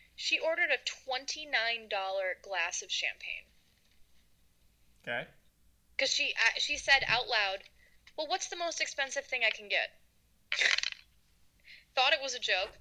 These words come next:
Speaker 1: It was not a joke. And, and then proceeded to ask the guy, "Well, you got this, right?" And I looked at him, I was like, "You don't have to get this. <laughs> You don't have to do that." And he's like, "No, I, I guess I got it." <laughs> What the fuck is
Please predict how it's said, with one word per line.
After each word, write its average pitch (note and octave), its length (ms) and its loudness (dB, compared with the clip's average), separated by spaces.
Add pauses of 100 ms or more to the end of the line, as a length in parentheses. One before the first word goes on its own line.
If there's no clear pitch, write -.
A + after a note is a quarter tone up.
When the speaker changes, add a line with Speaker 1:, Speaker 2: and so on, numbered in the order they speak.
(960)
Speaker 1:
It G3 120 -8
was G3 120 -10
not F3+ 180 -6
a - 20 -14
joke. - 360 -8 (200)
And, C4 120 0 (460)
and D4 120 2
then D#4+ 120 4
proceeded E4 360 -6
to C4+ 100 2
ask B3+ 200 4
the A#3+ 80 -6
guy, G#3 300 2 (560)
"Well, B3+ 100 0
you A#3+ 80 -2
got A#3+ 200 2
this, - 180 -8
right?" G3 200 2 (1300)
And C#4 80 -2
I D4+ 120 0
looked C#4+ 160 -8
at C#4+ 60 -12
him, B3+ 80 -14
I - 40 -14
was G#3+ 80 -14
like, - 140 -20
"You B3+ 60 -20
don't - 200 -20 (120)
have - 140 -20
to - 140 -20
get - 140 -20 (140)
this. - 300 -14
<laughs> - 380 -4 (420)
You C4 100 -6
don't F4+ 120 -4 (120)
have E4 160 -2
to - 80 -14
do C#4 180 -8
that." D#3+ 260 0 (160)
And A#3+ 80 -12
he's C4 120 -8
like, C4 140 -8
"No, C#4+ 120 -14
I, D4+ 360 -4
I C4+ 60 -8
guess C#4+ 220 -2
I C#4 80 0
got C4+ 260 0
it." B3 220 4 (320)
<laughs> - 280 -8
What F#4 140 -6
the A#4+ 100 -2 (380)
fuck - 240 -10
is - 140 -14